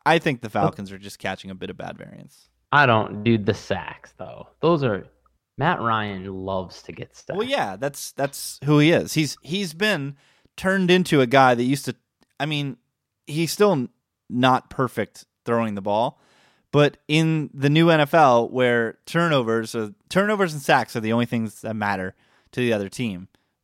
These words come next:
Speaker 1: turnovers being worse than sacks, like, Matt Ryan has turned into the guy who used to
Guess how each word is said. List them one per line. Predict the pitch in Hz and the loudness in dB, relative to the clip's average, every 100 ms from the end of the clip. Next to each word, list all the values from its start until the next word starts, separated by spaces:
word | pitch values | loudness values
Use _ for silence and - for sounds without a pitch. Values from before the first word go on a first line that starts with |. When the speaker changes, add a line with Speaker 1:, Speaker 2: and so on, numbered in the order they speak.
| _ | _
Speaker 1:
turnovers | - 156 143 123 117 - | -2 2 4 4 2 0
being | 120 107 | -2 2
worse | 104 131 131 | 4 4 2
than | 110 101 | -4 -8
sacks, | 95 92 - - - _ _ _ - | -8 -8 -10 -14 -20 _ _ _ -8
like, | 131 127 - | -6 -6 -2
Matt | 147 151 | 0 2
Ryan | 151 160 | 2 0
has | 139 - | -2 -2
turned | 147 143 | -2 -2
into | 135 135 | -2 -4
the | 123 | 0
guy | 127 123 117 - _ _ _ _ _ | 4 4 2 -2 _ _ _ _ _
who | 139 135 123 120 - | 2 4 4 2 0
used | 143 180 - | 2 2 0
to | 139 | -6